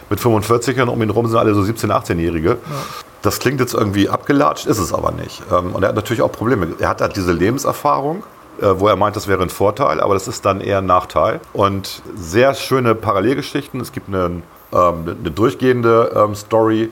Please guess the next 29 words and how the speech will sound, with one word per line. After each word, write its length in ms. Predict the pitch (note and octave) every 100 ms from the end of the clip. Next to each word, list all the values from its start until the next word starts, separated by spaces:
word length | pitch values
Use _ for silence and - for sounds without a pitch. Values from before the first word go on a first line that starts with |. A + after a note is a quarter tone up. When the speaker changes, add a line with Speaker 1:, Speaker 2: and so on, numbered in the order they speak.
| -
Speaker 1:
und 480 | A#2 F#2 F2+ - - - G2+ - -
kann 160 | - B2+
man 140 | A#2+ A2+ -
gucken, 280 | - D#3+
ist 220 | - - -
lustig, 520 | G2+ C3 E3+ E3 D#3+
ist 260 | - A2 - -
traurig, 600 | - C3 B2 B2 A#2+ - -
ist 300 | G2 - -
dramatisch, 560 | - F#2+ A2+ C3 G#2+ G#2+
ist 100 | G#2+
unterhaltsam 640 | F#2+ F#2+ A2+ A2+ G#2+ G#2+ - -
und 120 | F#2+
es 100 | F2+ F#2+
ist 80 |
schräg. 380 | - - D#2+ C#2+ - - - -
Es 60 |
gibt 120 | A#2 A#2+
immer 120 | G2+
so 100 | F#2+
zwei, 220 | - G#2+
drei 160 | G#2+ F#2+
schräge 400 | - A2+ B2 B2
Fälle 340 | - B2 B2
pro 240 | A#2+ - A2+
Folge. 500 | - A#2 G#2+ G#2+ G#2+ - - - -
Ähm, 280 | - G2 F#2+
sehr 180 | F2+ G2+
unterhaltsam, 600 | F#2 E2 D#2 D2+ - -